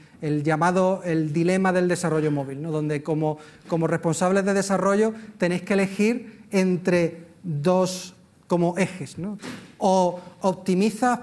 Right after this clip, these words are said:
para la experiencia de usuario, que dices, "Venga, me voy a nativo", ¿no? ¿Qué es irse a nativo? Estoy optimizando para tener la mejor experiencia de usuario. Ahora, la experiencia de desarrollo, el tiempo de desarrollo y la productividad lo estás pagando muy caro. Primero,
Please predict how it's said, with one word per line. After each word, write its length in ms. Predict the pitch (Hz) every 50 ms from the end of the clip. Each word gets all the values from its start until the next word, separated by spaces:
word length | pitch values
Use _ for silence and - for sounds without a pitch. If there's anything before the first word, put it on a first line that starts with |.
| - -
para 400 | 220 226 220 214 202 202 208 196
la 140 | 202 202 202
experiencia 360 | 202 202 202 196 190 196 196
de 60 | 196
usuario, 480 | 190 196 - 196 196 196 202 226 247 226
que 80 | 220
dices, 220 | 185 160 147 165 156
"Venga, 320 | 185 185 175 156 131 - - - - - - - - _ - -
me 100 | 170 170
voy 220 | 165 185 196 196
a 60 | 190
nativo", 360 | 185 175 147 160 139 123 143 147
¿no? 240 | 196 247 - - - - _ _ _ _ _ _ _ _ _ - _ -
¿Qué 140 | - 202 208
es 40 | 196
irse 220 | 208 196 185 -
a 40 | 202
nativo? 440 | 190 190 220 208 190 156 139 127 - -
Estoy 240 | 170 151 - - 175
optimizando 680 | 165 - 208 190 185 175 - 190 185 185 185 196 208 202 - - - -
para 160 | - 175 165 151
tener 200 | 165 165 170 175
la 100 | 185 180
mejor 300 | 175 165 - 180 175 170
experiencia 340 | 170 175 160 160 139 151
de 80 | 147 147
usuario. 400 | 135 - 156 143 135 131 127 131 - - - - - -
Ahora, 460 | 180 180 170 160 135 - - - - -
la 120 | 170 165
experiencia 440 | 160 165 165 165 170 170 170 202 190
de 80 | 190 190
desarrollo, 640 | 185 180 - 190 170 175 196 208 202 208 220 247 247 - - - - - -
el 200 | 185 170 165 160
tiempo 400 | - 190 190 196 202 190 202 196
de 60 | 196 196
desarrollo 580 | 190 202 202 175 185 190 196 190 208 220 214
y 60 | 196 180
la 100 | 180 175
productividad 800 | 185 180 180 175 180 185 180 170 170 175 175 196 233 - - - - - - -
lo 100 | 165 165
estás 200 | 160 - 180 170
pagando 360 | - 190 180 180 185 185 175
muy 140 | 165 165 156
caro. 260 | 160 165 151 127 123 -
Primero, 380 | - - - 180 190 175 135